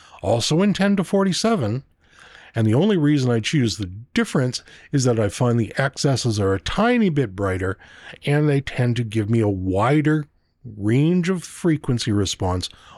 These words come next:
on the big-bodied acoustics. I'm really happy with the D'Addario strings, but I am looking forward to receiving a recent order from Kurt Mangan Strings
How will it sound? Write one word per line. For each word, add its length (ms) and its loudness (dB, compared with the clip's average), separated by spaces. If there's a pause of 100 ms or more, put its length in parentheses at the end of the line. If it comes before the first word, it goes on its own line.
on 220 2
the 80 2
big-bodied 880 -2
acoustics. 760 -2 (1200)
I'm 240 2
really 260 4
happy 320 2
with 240 -4
the 100 -8
D'Addario 580 0
strings, 540 -4 (640)
but 160 2
I 140 4
am 260 4
looking 320 0
forward 460 0
to 120 -6
receiving 640 0
a 80 0
recent 480 2
order 260 2
from 260 -2
Kurt 300 -4
Mangan 460 2
Strings 500 -4